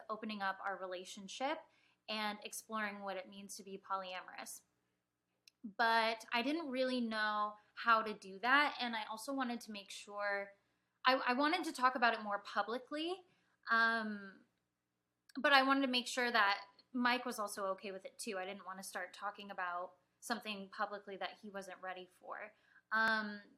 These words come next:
so over the past few months, we kind of got in a place where, where we were both feeling like, "Okay,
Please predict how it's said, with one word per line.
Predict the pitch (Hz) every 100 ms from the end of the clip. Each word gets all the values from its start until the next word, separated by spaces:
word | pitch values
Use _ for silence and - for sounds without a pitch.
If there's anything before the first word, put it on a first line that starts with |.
| _
so | - 285 254 247 240 - _ _ _ _ 254
over | 269
the | 302
past | - 240 240 - - -
few | 247
months, | 233 214 196 196 262 - - 240
we | 233
kind | 226 220
of | 226 220 _ _ -
got | 214 202 196 - - _ _ 233
in | 233 220
a | 208
place | 208 202 202
where, | 220 202 196 190 196 196 _ _ _ _ _ _ _ _ _ _ _ _ -
where | 240 233 226 226 226
we | 262
were | 240
both | 233 233 233 -
feeling | 220 220 220
like, | 214 - 269
"Okay, | 277 233 202 202